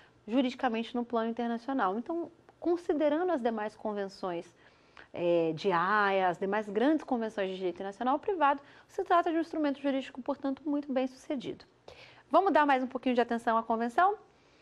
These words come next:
Nós temos aqui, portanto, a questão das autoridades centrais disciplinadas e depois a convenção vai falar também um pouquinho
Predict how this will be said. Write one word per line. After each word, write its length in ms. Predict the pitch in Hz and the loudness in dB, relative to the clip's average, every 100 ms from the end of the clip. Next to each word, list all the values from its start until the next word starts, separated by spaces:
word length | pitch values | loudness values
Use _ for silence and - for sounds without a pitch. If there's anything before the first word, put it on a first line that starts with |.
| - - _ _ | -20 -20 _ _
Nós 140 | 190 - | -12 2
temos 280 | 277 294 | 4 6
aqui, 200 | 262 262 | 4 0
portanto, 500 | 247 220 - 190 160 | -4 -6 -4 -4 -4
a 60 | - | -8
questão 300 | - 156 247 | -10 0 4
das 140 | 285 | 6
autoridades 520 | 277 269 240 208 208 214 | 4 4 4 4 4 2
centrais 360 | 208 196 151 | 0 0 0
disciplinadas 800 | 156 208 254 392 285 247 294 - - - - - - - | -2 -8 -2 0 4 2 0 -6 -20 -20 -20 -20 -6 0
e 100 | 480 | 4
depois 380 | 440 349 370 | 4 6 6
a 60 | 311 | 4
convenção 380 | 302 277 262 269 | 4 2 2 0
vai 100 | 277 | 0
falar 280 | 269 254 247 | 2 2 2
também 320 | 226 214 202 | 0 -4 -4
um 40 | |
pouquinho 560 | 185 - 262 277 240 | -6 -6 0 2 0